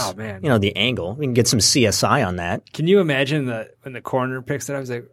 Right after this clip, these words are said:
Speaker 1: "What the fuck?"
Speaker 2: <laughs> "What the fuck happened here?"
Speaker 1: "How did somebody shoot this guy? How did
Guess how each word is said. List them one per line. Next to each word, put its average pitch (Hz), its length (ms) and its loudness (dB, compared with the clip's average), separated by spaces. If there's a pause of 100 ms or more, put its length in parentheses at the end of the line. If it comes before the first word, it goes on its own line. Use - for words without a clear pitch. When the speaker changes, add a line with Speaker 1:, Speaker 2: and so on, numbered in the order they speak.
(160)
Speaker 1:
"What - 140 -4
the - 80 -6
fuck?" - 420 -12
Speaker 2:
<laughs> - 1600 0
"What 151 140 0
the 175 60 -2
fuck - 260 -2
happened 185 460 0
here?" 190 180 0
Speaker 1:
"How 277 200 2
did 302 120 -2
somebody 262 300 2
shoot 254 420 0 (140)
this 254 180 -2
guy? 185 520 2 (500)
How 370 260 2
did 330 80 0